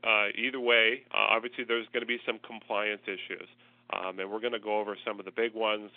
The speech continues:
Uh, there are some very important things, uh, that we need to touch on, uh, with that. So that's the process that I'm gonna take you through today. And of course, the first is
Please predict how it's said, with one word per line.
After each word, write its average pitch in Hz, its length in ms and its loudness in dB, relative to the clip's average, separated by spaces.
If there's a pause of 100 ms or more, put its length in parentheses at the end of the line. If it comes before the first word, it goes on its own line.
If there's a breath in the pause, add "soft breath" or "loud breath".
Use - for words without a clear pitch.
(100)
Uh, 92 300 -2
there 98 160 -2
are 98 200 -4
some 98 200 -20
very 113 200 0
important 104 440 -8
things, 98 240 -4 (160)
uh, 98 180 -6
that 95 100 -6
we 95 120 -10
need 95 220 -12
to 87 80 -10
touch 95 260 -10 (480 soft breath)
on, 90 360 -6
uh, 87 140 -6
with 90 220 -6
that. 90 280 2
So - 60 -14
that's 135 240 4
the 139 60 -6
process 123 580 0
that 107 140 0
I'm 104 80 -4
gonna 98 180 -6 (300)
take 123 180 2
you 127 80 -6
through 127 220 -8
today. 101 340 2 (720)
And 120 100 -4
of 117 60 -6
course, 127 300 -2
the 120 80 -10
first 127 340 -4
is 135 160 -2